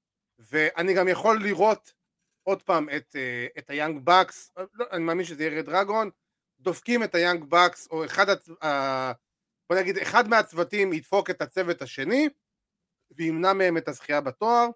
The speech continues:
הג'ורסיק אקספרס ימשיך וואלה,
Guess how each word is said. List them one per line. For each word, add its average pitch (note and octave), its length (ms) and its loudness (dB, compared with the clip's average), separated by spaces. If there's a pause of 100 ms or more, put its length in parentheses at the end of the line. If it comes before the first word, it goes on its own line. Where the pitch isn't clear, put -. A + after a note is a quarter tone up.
(1160)
הג'ורסיק D3+ 460 -2
אקספרס D#3+ 600 -4 (300)
ימשיך C3 380 -10
וואלה, G#3+ 480 2